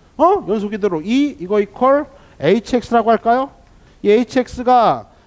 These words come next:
모든 실수에서 연속이 되도록 할 때 에프엑스를 결정해놓고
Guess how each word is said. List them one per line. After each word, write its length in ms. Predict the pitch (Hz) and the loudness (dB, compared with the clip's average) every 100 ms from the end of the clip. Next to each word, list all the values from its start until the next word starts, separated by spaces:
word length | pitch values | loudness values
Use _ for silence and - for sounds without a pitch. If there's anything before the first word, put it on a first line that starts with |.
| _ | _
모든 400 | 147 214 247 254 | -10 -8 -6 -6
실수에서 380 | 226 233 240 214 | -6 -4 -2 0
연속이 400 | 175 208 220 233 | -2 -2 -6 -6
되도록 320 | 226 220 - | -6 -8 -2
할 100 | 226 | -4
때 340 | - 220 214 | -2 -2 0
에프엑스를 540 | 190 - 208 - 220 220 | -2 -2 -4 -2 -2 -2
결정해놓고 960 | 196 180 190 190 170 - 285 339 349 | -2 -6 -6 -6 -6 -4 0 0 0